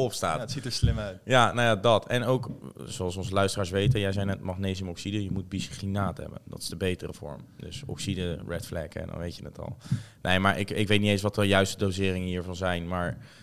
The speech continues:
Speaker 1: eh, ik zei net ook al voor de aflevering, ik had het flesje even bestu-, of gewoon even gekeken, want ik had ze wel eens een paar keer zien staan, maar ik heb ze nog nooit gepakt, omdat ik ze duur vond. En ik weet dat dit soort shakes zijn, suikershakes.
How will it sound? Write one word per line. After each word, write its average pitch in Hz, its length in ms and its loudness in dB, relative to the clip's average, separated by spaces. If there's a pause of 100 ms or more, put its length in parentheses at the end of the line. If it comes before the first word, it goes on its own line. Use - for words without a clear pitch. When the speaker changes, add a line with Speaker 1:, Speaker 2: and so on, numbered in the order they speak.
(220)
Speaker 1:
eh, 62 180 -8
ik 101 120 -2
zei 104 160 6
net 101 160 2
ook 101 140 0
al 101 160 4
voor 107 160 0
de 101 60 6
aflevering, 98 500 4
ik 90 60 -8
had 95 120 -2
het 92 120 -6
flesje 92 320 0
even 87 200 -6
bestu-, 87 380 -6
of - 120 -8
gewoon 101 200 -2
even 98 180 -4
gekeken, 98 420 0
want 95 140 -2
ik - 60 -8
had 98 140 -2
ze - 60 -6
wel 98 100 0
eens 95 80 -2
een - 60 -6
paar 95 160 4
keer 95 100 -8
zien 92 100 -8
staan, 92 180 0
maar 92 80 -4
ik 87 80 -6
heb 98 80 -6
ze 101 100 -6
nog 95 80 -2
nooit 92 140 -4
gepakt, 87 320 -4
omdat 87 160 -6
ik - 60 -10
ze 87 80 -12
duur 90 220 -4
vond. 87 240 -6
En 78 100 -4
ik 85 100 -6
weet 92 200 -4
dat 85 140 -10 (180)
dit - 180 -6
soort - 140 -8
shakes 90 280 -6
zijn, 82 280 -6
suikershakes. 87 720 -6